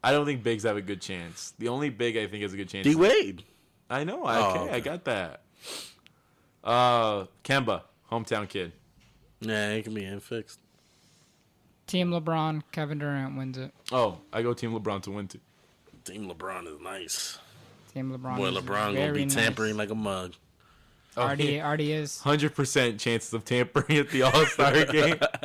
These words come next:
Speaker 3: Thank you for listening to the Expansion Team podcast. If you wanna follow us on Facebook and Instagram at Expansion Team Podcast and on Twitter at Expansion Team three, uh, you know, like, subscribe,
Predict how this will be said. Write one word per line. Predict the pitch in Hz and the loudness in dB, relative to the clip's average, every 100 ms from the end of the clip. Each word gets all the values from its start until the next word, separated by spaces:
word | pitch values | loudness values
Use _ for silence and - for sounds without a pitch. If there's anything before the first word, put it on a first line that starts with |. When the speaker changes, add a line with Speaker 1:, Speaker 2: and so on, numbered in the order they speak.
| - - - - - - _ _ | -8 -10 -16 -20 -20 -20 _ _
Speaker 3:
Thank | 170 170 | 0 0
you | |
for | 165 170 | 0 0
listening | 165 180 175 | 0 0 -2
to | 175 | -2
the | 151 | -2
Expansion | 147 - 156 147 156 | -4 -4 -6 -4 -6
Team | 170 156 | -6 -4
podcast. | 160 170 214 208 202 - - _ | -4 -2 -2 -4 -4 -14 -20 _
If | - | -6
you | |
wanna | 147 139 | -4 -4
follow | - 143 147 156 | -4 -2 0 0
us | 175 - - - - - _ - | -4 -6 -14 -18 -20 -20 _ 2
on | - - 135 135 - | 4 6 2 -2 -4
Facebook | 151 151 - 170 160 - - - - | -2 -2 -4 -6 -6 -10 -18 -18 -12
and | 147 139 139 - - - - | -8 -6 -8 -12 -20 -20 -12
Instagram | 170 151 - 170 175 185 180 - | -8 -6 -6 -4 -4 -4 -6 -6
at | 139 139 | -6 -6
Expansion | - - - 147 - | -12 -12 -8 -8 -8
Team | 151 151 147 | -8 -8 -4
Podcast | 147 147 180 175 - - | -4 -4 -4 -6 -6 -10
and | 151 135 | -8 -6
on | 135 | -8
Twitter | - 151 160 170 | -6 -4 -4 -4
at | 143 139 | -6 -8
Expansion | 135 - 147 143 - | -10 -10 -10 -10 -10
Team | 143 147 139 | -12 -10 -10
three, | - 151 180 196 _ _ _ _ _ _ _ _ - | -6 -4 -4 -8 _ _ _ _ _ _ _ _ -12
uh, | 156 123 123 127 131 | -8 -6 -6 -10 -10
you | 123 | -10
know, | 117 113 | -8 -10
like, | 123 185 180 | -6 -6 -6
subscribe, | 151 - 160 156 156 | -12 -6 -4 -2 -4